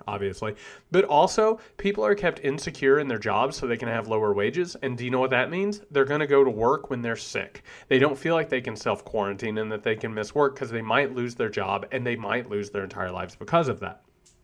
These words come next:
Now, all of that goes into a political paradigm here, uh, absolutely, which is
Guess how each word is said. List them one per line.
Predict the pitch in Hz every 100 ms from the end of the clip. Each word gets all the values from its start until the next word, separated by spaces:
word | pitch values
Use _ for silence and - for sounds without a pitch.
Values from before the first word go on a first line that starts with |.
| _ _ _ -
Now, | 147 113 - - -
all | 147 180 302
of | 285
that | 180
goes | 156 139
into | 135 131
a | 113
political | 110 117 120 104
paradigm | 101 107 104 98
here, | 101 104 104 -
uh, | 120 131 117
absolutely, | 151 180 - 120 131 101 98 - -
which | 160 165
is | 214 180